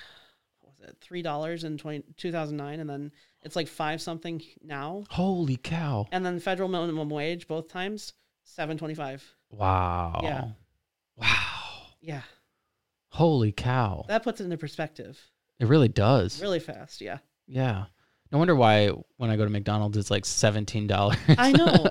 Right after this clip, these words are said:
Speaker 1: Like, I was like, I, I thought it was crazy 'cause, like, when my parents had all three of us, you know, they would go to, like, Burger King or McDonald's and whatever, and then you'd
Speaker 2: Yeah.
Speaker 1: walk out and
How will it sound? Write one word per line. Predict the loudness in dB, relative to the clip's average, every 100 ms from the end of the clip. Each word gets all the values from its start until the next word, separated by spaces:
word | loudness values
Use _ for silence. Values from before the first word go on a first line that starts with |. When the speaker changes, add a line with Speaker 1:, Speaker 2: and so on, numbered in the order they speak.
| 4
Speaker 1:
Like, | 4 2
I | 2
was | 0 0
like, | -4 -4 -4
I, | 0 2 0
I |
thought | 0 0
it |
was | 0
crazy | -4 -4 -4 -4
'cause, | -4
like, | -4 -4
when | -4
my | -6
parents | -6 -6 -4 -4 -6 -16 -18
had | -8 -4 -4 -6
all | -8
three | -6 -4 -4
of | -2
us, | -6 -6
you | -6
know, | -6
they | -6
would | -6
go | -6
to, | -6
like, | -8 -10 _ _ _ _
Burger | -4 -2
King | -2 -4
or | -6
McDonald's | -8 -8 -4 -2 -2
and | -4
whatever, | -6 -6 -6
and | 4
then |
you'd | 8
Speaker 2:
Yeah. | 10 8
Speaker 1:
walk | 6
out | 2 -2
and | -8 -8